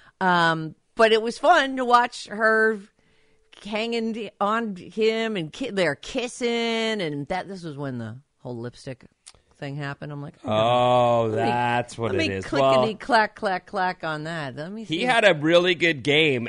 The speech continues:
Speaker 2: and at
Speaker 1: Yeah.
Speaker 2: one point in the game, past the great, maybe the greatest of all time, probably, Jerry Rice for, like,
Speaker 1: Yep.
Speaker 2: playoff receiving.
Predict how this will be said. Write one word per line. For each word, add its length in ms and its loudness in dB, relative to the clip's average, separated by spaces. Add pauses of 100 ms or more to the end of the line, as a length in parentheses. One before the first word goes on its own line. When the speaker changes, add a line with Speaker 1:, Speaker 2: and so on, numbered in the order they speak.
Speaker 2:
and 220 -2
at 40 -8
Speaker 1:
Yeah. 260 2
Speaker 2:
one 200 -2
point 280 0
in 80 -2
the 100 -4
game, 360 -4
past 460 -4 (220)
the 100 -2
great, 840 -4 (640)
maybe 560 -2
the 100 -4
greatest 520 -2
of 100 -6
all 220 0
time, 640 -4 (100)
probably, 800 -2 (480)
Jerry 340 0
Rice 440 2
for, 440 -8
like, 220 -6 (320)
Speaker 1:
Yep. 280 -6
Speaker 2:
playoff 500 2
receiving. 840 -8